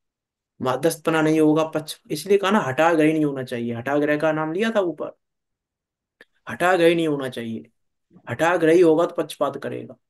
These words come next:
हठाग्रही नहीं होना चाहिए।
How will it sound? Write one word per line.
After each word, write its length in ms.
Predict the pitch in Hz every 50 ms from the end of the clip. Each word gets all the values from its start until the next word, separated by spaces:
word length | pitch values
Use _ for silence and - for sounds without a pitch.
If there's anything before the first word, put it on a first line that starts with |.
| _ _ _ _ _ _ _ _ _ _ _ _ _ _ _ _ _ -
हठाग्रही 680 | 127 120 - 156 165 175 185 180 165 156 151 151 160 170
नहीं 260 | 160 147 139 151 170
होना 300 | 165 160 165 165 170 175
चाहिए। 580 | 170 - 175 165 165 175 180 180 180 180 180